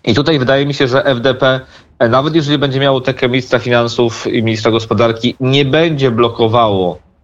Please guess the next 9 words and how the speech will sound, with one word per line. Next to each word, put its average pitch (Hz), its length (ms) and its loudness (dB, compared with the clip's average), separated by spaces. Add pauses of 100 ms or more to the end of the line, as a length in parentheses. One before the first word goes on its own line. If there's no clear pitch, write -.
(160)
e, 104 180 2
bardziej 131 460 0
aktywnej 117 460 -2
polityki 107 460 -4
państwa 110 340 0
w 101 40 0
zakresie 104 320 0
transferów 110 560 0
socjalnych 95 680 -2